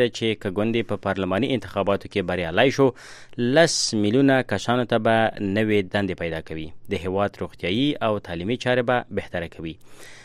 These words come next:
مبصرین وایي د عمران خان ژمنې د پاکستان د پخوانیو سیاستوالو په شان دي چې د انتخاباتو نه مخکې کوي، خو بیا یې پوره کولی نشي. خو په خپله عمران خان په اسلام آباد کې خبریالانو ته وویل چې د پاکستان د ستونزې لپاره د حل اسانه لار،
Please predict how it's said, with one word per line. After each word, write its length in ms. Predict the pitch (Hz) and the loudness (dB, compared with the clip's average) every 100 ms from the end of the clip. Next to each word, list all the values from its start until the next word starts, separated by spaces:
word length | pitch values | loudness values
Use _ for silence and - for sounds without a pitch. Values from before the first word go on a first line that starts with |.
| - - | -10 0
مبصرین 440 | 113 120 143 143 | 4 6 6 8
وایي 360 | 139 143 139 135 | 8 8 8 6
د 80 | |
عمران 360 | 120 117 113 110 | 4 4 4 2
خان 340 | - 127 127 | 2 2 4
ژمنې 500 | 107 104 120 123 123 | 2 2 2 4 4
د 100 | 117 | 4
پاکستان 440 | 110 101 92 - 117 | 2 0 -4 0 0
د 60 | |
پخوانیو 520 | 104 90 95 101 113 110 | 0 -2 0 2 2 0
سیاستوالو 640 | - 98 98 - 101 90 | 0 -4 -4 0 0 0
په 100 | 85 | -4
شان 300 | - 85 82 | -6 -6 -6
دي 120 | 80 | -8
چې 160 | - 92 | -8 -6
د 80 | |
انتخاباتو 580 | 90 87 - 95 101 - | -6 -6 -4 -2 0 -2
نه 80 | 85 | -4
مخکې 440 | 95 131 - 95 | -4 -4 -4 -6
کوي، 260 | - 101 147 | -2 -2 -2
خو 160 | - 123 | 0 0
بیا 180 | 110 | 2
یې 120 | 117 120 | 2 2
پوره 240 | - 101 | 0 -2
کولی 380 | 92 101 107 101 | 0 0 2 0
نشي. 420 | 92 117 - 76 - - | 0 -2 -2 -10 -14 -14
خو 120 | - | -8
په 120 | 107 - | -8 -4
خپله 200 | 113 104 | 0 0
عمران 320 | 95 87 87 | 0 -2 -4
خان 320 | - 147 131 | 2 2 4
په 100 | 107 | 0
اسلام 240 | 98 95 | -4 -4
آباد 200 | 95 104 | -2 -2
کې 120 | - 95 | -2 -8
خبریالانو 640 | - 90 90 92 104 95 | -6 -6 -2 0 0 -2
ته 100 | 87 | -2
وویل 300 | 98 151 147 | 4 4 4
چې 200 | 147 143 - - - - | 4 0 -2 -20 -12 -6
د 60 | |
پاکستان 720 | 98 98 - - 117 135 135 | -2 -2 -4 -2 0 2 0
د 60 | 113 | -2
ستونزې 420 | 101 - 131 127 | -4 -2 0 2
لپاره 500 | 131 120 120 120 120 | 0 0 2 4 2
د 140 | 113 98 | 2 0
حل 400 | - 123 131 131 | 0 2 2 0
اسانه 480 | 98 92 - 113 92 | -2 -4 -2 0 2
لار، 220 | 101 101 | 2 0